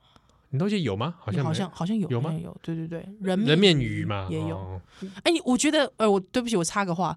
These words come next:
Speaker 1: 嗯。
Speaker 2: 我觉得人面鱼真的是我们那个年代恭逢其盛欸。
Speaker 1: 嗯。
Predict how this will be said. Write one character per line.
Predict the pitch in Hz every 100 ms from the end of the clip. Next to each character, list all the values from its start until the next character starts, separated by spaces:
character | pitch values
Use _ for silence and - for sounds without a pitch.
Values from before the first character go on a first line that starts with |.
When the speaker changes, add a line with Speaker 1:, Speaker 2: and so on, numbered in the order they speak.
| -
Speaker 1:
嗯。 | 143 107
Speaker 2:
我 | 226
觉 | 240
得 | 262 269
人 | 220 226
面 | 302 311
鱼 | 220 190
真 | 233 240
的 |
是 | 220
我 | 233 175
们 | 170
那 | 240
个 | 220
年 | 175
代 | 190 190
恭 | - 202 208
逢 | 156 156
其 | 160 - 156
盛 | 160 - 156 58
欸。 | - - _ _ _ _ _ _ _ _ -
Speaker 1:
嗯。 | 127 98